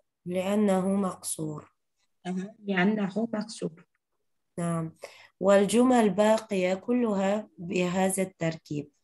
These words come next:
Speaker 1: Qolgan gaplar ham xuddi shu tuzilishda.
Speaker 2: أها.
Speaker 1: اكتبنا في الدفاتر وترجمنا واشرحنا.
Speaker 2: أها.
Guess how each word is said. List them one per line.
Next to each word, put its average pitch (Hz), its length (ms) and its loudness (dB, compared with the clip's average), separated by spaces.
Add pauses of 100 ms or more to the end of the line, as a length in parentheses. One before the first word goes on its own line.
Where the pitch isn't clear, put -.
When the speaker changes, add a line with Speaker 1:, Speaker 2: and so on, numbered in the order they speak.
(540)
Speaker 1:
Qolgan 202 360 2
gaplar 190 380 0
ham 220 100 -4
xuddi - 260 -12
shu 196 240 -4
tuzilishda. 160 680 -6
Speaker 2:
أها. - 1500 -10
Speaker 1:
اكتبنا 220 420 2
في 202 160 -6
الدفاتر 185 800 -2
وترجمنا 190 920 0
واشرحنا. 185 1000 -4 (920)
Speaker 2:
أها. 180 520 -2